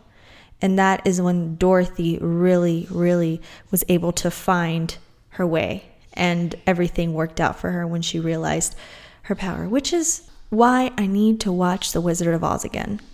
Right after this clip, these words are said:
It is just one of those movies, just like The Lion King. It has so many life lessons,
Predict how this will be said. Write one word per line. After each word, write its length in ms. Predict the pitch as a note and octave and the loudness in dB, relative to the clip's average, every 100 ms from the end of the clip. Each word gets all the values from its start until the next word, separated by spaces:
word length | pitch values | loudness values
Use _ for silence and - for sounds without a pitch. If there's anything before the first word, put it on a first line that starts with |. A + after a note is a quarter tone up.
| - | 0
It 80 | G#3 | 6
is 160 | A#3+ A#3+ | 6 4
just 200 | C#4 C4+ | 2 6
one 120 | A#3+ | 6
of 80 | G#3+ | 6
those 160 | G#3 | 6
movies, 440 | G3+ G3 E3+ E3 F3+ | 4 4 2 2 0
just 200 | G3 A#3 | 0 2
like 180 | A#3 | 2
The 60 | A#3+ | 2
Lion 300 | A#3 A3+ A#3 | 4 4 2
King. 220 | A3 E3 | 0 -4
It 60 | E3+ | -2
has 160 | G3+ | -4
so 280 | - - A3+ | -6 -2 0
many 240 | A3+ A#3+ A3+ | 2 2 0
life 380 | G3 G3+ - | -2 -6 -6
lessons, 680 | F#3 F3 - A#3 C#4 D#4+ - | -4 -4 -4 -4 -4 -4 -8